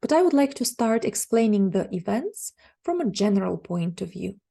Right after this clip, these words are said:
And so this is what we will do in the first half of the video, while in the second, I'll focus on the same events, but from a perspective of separate zodiac signs.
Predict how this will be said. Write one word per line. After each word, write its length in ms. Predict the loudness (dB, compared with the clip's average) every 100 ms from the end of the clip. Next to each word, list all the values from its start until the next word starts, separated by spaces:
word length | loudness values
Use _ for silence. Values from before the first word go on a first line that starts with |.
| _
And 160 | -6 -2
so 120 | 2
this 200 | 2 2
is 80 | 2
what 160 | 2 2
we 100 | 2
will 160 | 2
do 120 | 0
in 80 | 0
the 60 | 0
first 320 | -2 -4 -4
half 280 | -6 -6 -6
of 120 | -6
the 80 | -2
video, 380 | 0 2 0 -2 _ _ _ _ _ _ _ _
while 200 | -2 0
in 100 | 2
the 80 | 0
second, 440 | -2 -4 -4 -6 -6 -20 -20 _ -2
I'll 180 | 0 0
focus 480 | 0 -2 0 -2
on 160 | 0 -2
the 80 | -2
same 340 | -2 0 -2 -2
events, 520 | -4 -4 -4 -6 -12 _ _ _
but 160 | -4 -2
from 160 | 2
a 100 | 2
perspective 640 | 2 -2 0 -2 -2 -4 -6 -4
of 260 | -4 -4 -10 _
separate 480 | -6 -6 -2 -2 2
zodiac 380 | 0 0 -2
signs. 540 | -4 -6 -6 -8 -10